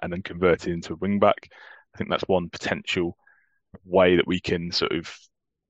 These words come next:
this team can sort of go and progress and, and have a little bit more of an attacking threat in those wide areas. Um, but I do, I like, I, I'm still not a hundred percent convinced that Juric sees this as a, a long-term project. I feel like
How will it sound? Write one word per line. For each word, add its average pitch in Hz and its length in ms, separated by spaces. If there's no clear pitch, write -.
this 95 200
team 90 300
can 90 160
sort - 200
of 98 120
go 92 180
and 87 140
progress - 460
and, 85 200
and 85 180
have 90 260
a - 80
little 95 200
bit - 160
more 87 200
of 80 40
an 80 80
attacking 92 380
threat - 260
in 82 100
those 80 220
wide - 220
areas. 82 480
Um, 87 480
but - 100
I - 60
do, - 180
I 104 80
like, - 500
I, - 180
I'm - 100
still 139 180
not 127 220
a 107 220
hundred 117 240
percent 104 220
convinced 101 360
that - 100
Juric - 480
sees 190 320
this 180 220
as 180 120
a, 85 180
a 95 60
long-term 92 460
project. - 480
I 95 80
feel 87 240
like 87 300